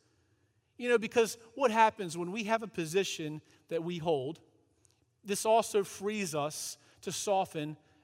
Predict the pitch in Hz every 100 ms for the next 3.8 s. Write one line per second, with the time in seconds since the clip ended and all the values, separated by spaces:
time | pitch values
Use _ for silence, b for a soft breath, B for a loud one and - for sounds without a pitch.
0 | - 151 143 147 147 131 120 101 - -
1 | - _ _ _ _ _ _ _ _ _
2 | _ _ _ - 160 175 165 190 175 143
3 | 127 131 127 107 - 98 - -